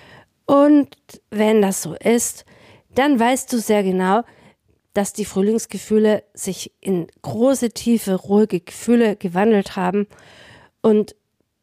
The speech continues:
dass du eben eine ganz starke Partnerschaft hast und dass es klitzekleine Schräubchen sind, um die sogenannten Frühlingsgefühle, die ja eigentlich keine Frühlingsgefühle sind,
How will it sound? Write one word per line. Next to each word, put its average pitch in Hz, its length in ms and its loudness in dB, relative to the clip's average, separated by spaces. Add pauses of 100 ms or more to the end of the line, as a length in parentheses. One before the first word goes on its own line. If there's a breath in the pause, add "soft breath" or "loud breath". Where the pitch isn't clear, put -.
dass - 180 -8
du 208 140 0
eben 196 280 2
eine 175 260 -6
ganz 196 260 -4
starke 190 280 -2
Partnerschaft 202 800 -4
hast 214 300 -4 (300 loud breath)
und 185 180 -4
dass 180 160 -2
es 196 100 -10
klitzekleine 208 600 0
Schräubchen 196 500 -4
sind, 190 320 -4 (300 soft breath)
um 269 160 0
die 233 120 -2
sogenannten 214 560 0
Frühlingsgefühle, 233 1000 0 (360 soft breath)
die 220 80 -6
ja 214 80 0
eigentlich 190 320 -6
keine 180 240 -4
Frühlingsgefühle 208 880 -2
sind, 208 360 -2